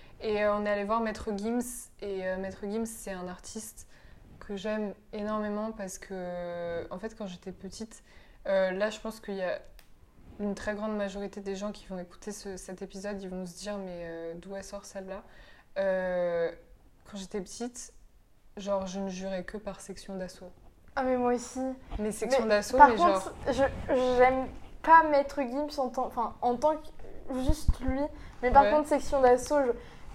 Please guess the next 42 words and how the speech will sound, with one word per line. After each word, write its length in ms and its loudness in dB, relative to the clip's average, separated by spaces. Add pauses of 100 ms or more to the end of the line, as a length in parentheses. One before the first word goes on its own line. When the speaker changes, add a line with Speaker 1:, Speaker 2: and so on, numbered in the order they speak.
(140)
Speaker 2:
quand 160 6
j'avais, 580 8
quand 140 0 (100)
j'étais 180 -2
en 120 0
primaire 640 2
et 80 4
même 220 -2
Speaker 1:
Ah, 40 -4
Speaker 2:
quand 60 4
Speaker 1:
mais 60 6
Speaker 2:
j'étais, 120 2
Speaker 1:
grave. 160 4 (220)
Speaker 2:
euh, 40 -6 (360)
début, 340 0
euh, 360 6
début 300 -2
collège, 440 4
en 80 -2
sixième 380 -4
et 40 -6
tout 60 -10
ça, 240 -2
je, 40 -4
je, 540 -4
Speaker 1:
Mais 80 2
Speaker 2:
j'aimais 120 2
Speaker 1:
c-, 180 -4
Speaker 2:
trop. 260 -6
Speaker 1:
non, 140 0
mais 120 0
Section 360 -6
d'Assaut, 340 0
leur, 400 -4
leur, 320 -4 (320)
leur 300 -4
lyrics, 640 2
genre 200 -6
vraiment 300 -6
leur 240 -8
texte. 680 -10
Speaker 2:
Carrément. 360 0